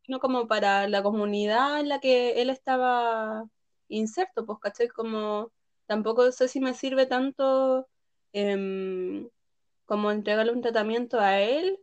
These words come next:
si en verdad deja ahí como a la, a las cabras a las que abusó como a la deriva, ¿cachai? Em, en el mismo curso cuando él vuelva, como que siento que tiene que haber una red, ¿cachai? Em, que se encargue de solucionar eso como de forma completa.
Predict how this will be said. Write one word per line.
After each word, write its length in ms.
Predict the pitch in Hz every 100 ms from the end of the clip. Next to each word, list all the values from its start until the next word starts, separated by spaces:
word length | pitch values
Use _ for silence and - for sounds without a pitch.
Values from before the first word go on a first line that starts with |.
| _
si 240 | - - 226
en 140 | 226
verdad 260 | 220 226 240
deja 200 | 247 247
ahí 140 | 247
como 280 | 240 247 233
a 100 | 226
la, 600 | 226 208 208 208 220 220 _ _ _ _ -
a 100 | 202
las 180 | 208
cabras 320 | - 226 240 240
a 40 |
las 160 | 240 -
que 100 | 233
abusó 380 | 220 220 226 226
como 220 | 247 226
a 60 | 202
la 140 | 185
deriva, 440 | 180 180 262 311
¿cachai? 640 | 294 269 - 254 254 254 -
Em, 720 | 202 202 196 190 185 190 202
en 140 | - 202
el 80 | 196
mismo 300 | 214 214 -
curso 300 | 233 233 233
cuando 220 | 220 208
él 80 | 208
vuelva, 640 | 208 214 294 311 247 240
como 240 | 233 233 220
que 100 | 220
siento 260 | 247 247
que 160 | 240 226
tiene 240 | 220 247 247
que 80 |
haber 160 | 233 247
una 180 | 262 226
red, 280 | 208 226 359 - _
¿cachai? 360 | - 339 370 _ _ _ _ _ _
Em, 760 | 208 208 202 202 196 202 208 214
que 160 | 214 220
se 140 | 220
encargue 440 | 214 220 233 277 277
de 180 | 269
solucionar 560 | 254 247 233 233 226 240
eso 280 | 269 - 294
como 460 | 269 247 233 226
de 100 | 220
forma 380 | 226 247 262 247
completa. 600 | 226 214 202 302 330 165